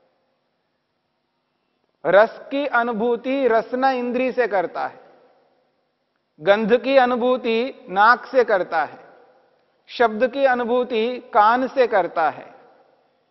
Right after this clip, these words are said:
ऐसे ही स्पर्श की अनुभूति त्वचा से करता है। यानी सीधा सीधा इंद्रियों के माध्यम से अनुभूतियां करता है व्यक्ति।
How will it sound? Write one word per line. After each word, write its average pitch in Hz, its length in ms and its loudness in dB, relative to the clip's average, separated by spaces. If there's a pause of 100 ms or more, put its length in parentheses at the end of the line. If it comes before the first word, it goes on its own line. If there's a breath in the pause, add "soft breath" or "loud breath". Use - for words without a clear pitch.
(1040)
ऐसे 240 400 4
ही 247 340 -2 (260)
स्पर्श 247 420 0
की 277 160 -4
अनुभूति 247 920 -2
त्वचा 240 400 2
से 247 180 -2
करता 180 440 -4
है। - 240 -18 (1600 soft breath)
यानी 247 300 0
सीधा 240 480 2
सीधा 254 800 4 (760)
इंद्रियों 277 520 2
के 294 200 0
माध्यम 247 600 2
से 254 340 2
अनुभूतियां 269 920 -4
करता 208 340 0
है 180 100 2
व्यक्ति। 147 500 -10